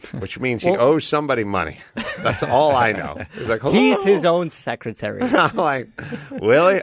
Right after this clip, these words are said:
Speaker 1: Oh, yeah, it's you. Cool. All right, we're all right now."
Speaker 2: <laughs> Just checking.
Speaker 1: Just
Speaker 2: Just checking,
Speaker 1: checking.
Speaker 2: brother.
Speaker 1: All right, so, uh,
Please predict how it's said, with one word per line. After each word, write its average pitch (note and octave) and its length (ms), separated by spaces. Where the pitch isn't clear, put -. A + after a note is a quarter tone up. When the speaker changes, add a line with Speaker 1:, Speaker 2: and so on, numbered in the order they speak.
Speaker 1:
Oh, B2 320
yeah, A2 200
it's - 120
you. F#2+ 220
Cool. F#2 240
All A2 80
right, A2+ 260
we're G2+ 100
all A2+ 120
right G#2+ 180
now." - 180
Speaker 2:
<laughs> B3 420
Just E3 180
checking. B2 460
Speaker 1:
Just B2+ 100
Speaker 2:
Just - 140
checking, F3+ 140
Speaker 1:
checking. C3+ 100
Speaker 2:
brother. C3 260
Speaker 1:
All D#3+ 160
right, C3 240
so, D#3 320
uh, C#3+ 280